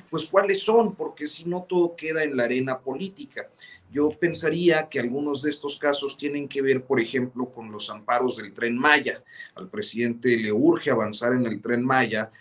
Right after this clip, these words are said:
así sea, eh, con la oposición de quienes,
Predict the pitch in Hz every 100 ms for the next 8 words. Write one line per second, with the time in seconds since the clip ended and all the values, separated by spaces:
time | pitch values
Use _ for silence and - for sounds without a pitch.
0 | - 107 110 - 131 - 131 127 127 123
1 | 123 120 - 110 110 104 101 - 156 156
2 | 143 - 160 - 131 - 151 143 127 -
3 | _ 110 117 - 127 131 131 131 135 -